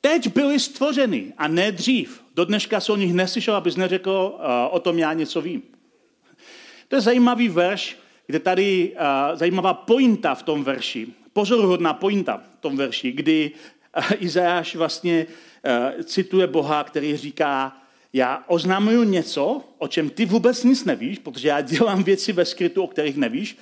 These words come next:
Já pracuju ve skrytu a já ti teď oznamuju, ale chci, aby si věděl něco důležitýho. Oznamuju ti to, co dělám právě teď, co jsem právě teď stvořil.“ Což je mimochodem krásný příklad toho, že Bůh nežije ze své minulosti.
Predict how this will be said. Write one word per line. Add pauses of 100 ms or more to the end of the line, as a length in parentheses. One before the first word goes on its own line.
(280)
Já
pracuju
ve
skrytu (260)
a
já
ti
teď
oznamuju,
ale
chci,
aby
si
věděl
něco
důležitýho. (1040)
Oznamuju
ti
to,
co
dělám (440)
právě
teď, (640)
co
jsem
právě
teď
stvořil.“ (380)
Což
je
mimochodem
krásný (340)
příklad
toho,
že
Bůh
nežije
ze
své
minulosti.